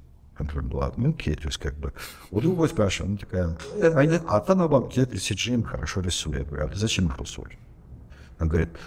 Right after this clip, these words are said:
"Ну, вот меня, опять же, то, то есть, э, просим бизнес-аналитик, там, или еще кто, продакт-оунер". Я говорю: "А зачем ты это просят?" То есть, как бы, говорит: "А я, как, не знаю". То есть, как бы, вот, на-, навер-, а,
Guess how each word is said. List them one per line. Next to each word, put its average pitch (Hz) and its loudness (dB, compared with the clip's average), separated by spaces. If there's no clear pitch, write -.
"Ну, 82 2
вот 131 -2
меня, 98 6
опять 90 4
же, 82 -2
то, 82 0
то 87 0
есть, 80 0
э, 78 0
просим 95 -2
бизнес-аналитик, 82 -2
там, 78 -2
или 73 -4
еще 73 -4
кто, - -10
продакт-оунер". 117 0
Я 85 2
говорю: 92 2
"А 101 4
зачем 101 2
ты - -6
это - -12
просят?" - -6
То - -6
есть, - -6
как - -18
бы, 82 -4
говорит: 78 -2
"А 87 4
я, 170 6
как, - -4
не 143 0
знаю". 80 2
То 67 -12
есть, - -16
как - -20
бы, 80 -8
вот, 87 -6
на-, 120 6
навер-, 143 6
а, - 2